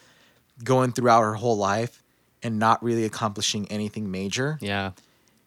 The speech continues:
Speaker 1: But for her, hearing somebody say that you just existing
Speaker 2: Mm.
Speaker 1: was major enough, it speaks volumes. And I think that's one of the things that it really gets at, you know? Um,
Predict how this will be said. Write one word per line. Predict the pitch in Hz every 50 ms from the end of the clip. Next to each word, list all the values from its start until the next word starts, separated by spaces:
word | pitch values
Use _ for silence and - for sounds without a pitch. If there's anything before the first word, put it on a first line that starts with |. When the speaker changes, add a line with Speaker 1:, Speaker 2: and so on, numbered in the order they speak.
| _ _ _ _ _ _ _ _ _ _ _ _ _ _ _ _ _ _ _ _
Speaker 1:
But | - 107 - 139 131
for | - - 123 113
her, | 135 131 127 113 101
hearing | - - - - 127 131 131 131
somebody | 120 - 135 120 117 120 117 113
say | - - 120 117 113
that | 104 104 95 - - _ _ -
you | - 110 113 113
just | 110 - 113 101 - -
existing | 101 90 90 85 90 92 90 - - 117 117 113 120 123 110 101 _ _
Speaker 2:
Mm. | 110 107 104
Speaker 1:
was | 101 98 98
major | 101 98 98 98 95 - 95 92
enough, | 90 87 90 90 98 107 - - _ _ _ _ _ _ _ _
it | 101 107 -
speaks | - - - 113 98 -
volumes. | - - 104 104 110 110 104 98 95 -
And | 107 104
I | 104
think | 107 - 143 127
that's | - 139 131 - -
one | 135 127
of | 123 110
the | -
things | 123 120 113 104
that | 110 104 104
it | 101 95
really | 104 104 98 92
gets | 85 101 101 101 - -
at, | 95 87 82 78 -
you | 98 98 92
know? | 92 95 95 95 98 98 - -
Um, | 92 92 90 90 90 87 85 85 82 82 80 80